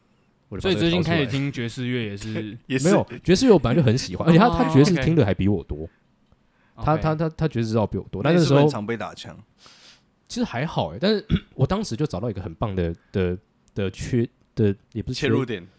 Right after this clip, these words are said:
Speaker 1: 切入点，对。就是我知道他爵士听很多，
Speaker 3: 嗯。
Speaker 2: 嗯。
Speaker 1: 所以我跟他分享爵士的东西，可能就是也不会有太大的效力。
Speaker 3: 嗯。
Speaker 1: 然后我知道他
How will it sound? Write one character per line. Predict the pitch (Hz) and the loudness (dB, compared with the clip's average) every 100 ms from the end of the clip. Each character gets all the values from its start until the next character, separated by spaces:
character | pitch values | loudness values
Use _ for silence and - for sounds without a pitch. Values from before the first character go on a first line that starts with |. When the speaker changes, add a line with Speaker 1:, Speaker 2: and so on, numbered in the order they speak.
| - | 2
Speaker 1:
切 | 143 | 8
入 | 147 | 8
点， | 104 85 | 8 0
对。 | 95 87 _ - - _ _ _ | -6 -8 _ -20 -20 _ _ _
就 | 190 | 0
是 | |
我 | 135 | 2
知 | 123 | 2
道 | |
他 | 139 | 0
爵 | 139 | -2
士 | 110 | -4
听 | 107 101 | -6 -8
很 | 80 | -10
多， | - - - - | -14 -18 -20 -14
Speaker 3:
嗯。 | 113 110 | -10 -6
Speaker 2:
嗯。 | 123 113 120 | -6 -8 -2
Speaker 1:
所 | 160 | 0
以 | |
我 | |
跟 | 123 | 0
他 | |
分 | 147 | 0
享 | 147 | -2
爵 | 101 92 | -4 -8
士 | - | -6
的 | 101 | -8
东 | 92 92 | -8 -10
西， | 98 85 87 _ _ _ _ _ | -10 -10 -12 _ _ _ _ _
可 | - 110 98 | -2 -2 0
能 | 92 98 104 | -4 -6 -10
就 | 123 | -12
是 | 110 98 | -8 -6
也 | 95 | -8
不 | 85 | -6
会 | 104 | -6
有 | |
太 | - 98 | -6 -8
大 | 87 | -10
的 | |
效 | - - - | -12 -14 -14
力。 | - | -16
Speaker 3:
嗯。 | 135 117 107 98 104 _ _ _ | -12 -10 -12 -14 -18 _ _ _
Speaker 1:
然 | 123 | -2
后 | 165 | 0
我 | 110 | 0
知 | 101 | -2
道 | 127 131 | 0 0
他 | 123 123 123 131 | 0 -2 -2 -4